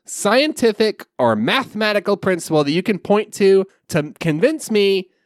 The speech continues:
that it does not taste way better if it's shaped like a brontosaurus.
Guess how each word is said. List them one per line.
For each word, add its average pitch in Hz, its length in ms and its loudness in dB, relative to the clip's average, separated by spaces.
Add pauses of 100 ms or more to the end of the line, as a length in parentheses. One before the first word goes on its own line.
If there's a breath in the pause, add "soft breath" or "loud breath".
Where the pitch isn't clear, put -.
(220)
that 165 240 0
it 160 80 -4
does 175 180 -2
not 196 260 -2
taste 170 480 0
way 160 460 0
better 151 460 0 (400)
if 170 180 0
it's 170 180 -4
shaped 180 320 0
like 175 140 0
a 160 80 0
brontosaurus. 143 840 -2